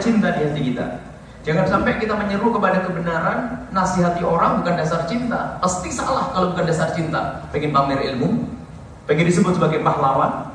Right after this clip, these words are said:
maka itu neraka pertama kali dinyala-, dinyalakan untuk orang-orang semacam ini.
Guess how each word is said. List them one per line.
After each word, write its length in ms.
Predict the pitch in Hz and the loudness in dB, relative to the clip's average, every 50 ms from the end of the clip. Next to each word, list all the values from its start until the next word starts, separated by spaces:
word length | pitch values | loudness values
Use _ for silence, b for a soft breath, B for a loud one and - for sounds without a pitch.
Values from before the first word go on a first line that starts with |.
| - - - - - - - | -14 -16 -16 -16 -18 -16 -8
maka 240 | - - - - - | -6 -2 0 0 2
itu 160 | - - - | 2 2 2
neraka 400 | - - - 208 214 226 208 190 | 4 4 4 4 4 2 2 2
pertama 320 | 180 175 185 185 180 180 180 | 2 2 2 2 2 2 2
kali 160 | 180 175 170 | 2 0 2
dinyala-, 400 | 170 175 175 170 160 - - - | 2 4 4 4 4 2 0 -2
dinyalakan 480 | 170 170 170 175 165 - 226 - - | -2 0 2 2 2 2 0 0 0
untuk 80 | - - | 0 0
orang-orang 320 | - - - - - - | 2 0 0 0 0 -2
semacam 320 | 190 - 196 190 - 208 202 | -2 -2 -2 -2 -2 -4 -4
ini. 180 | 202 175 139 | -4 -4 -4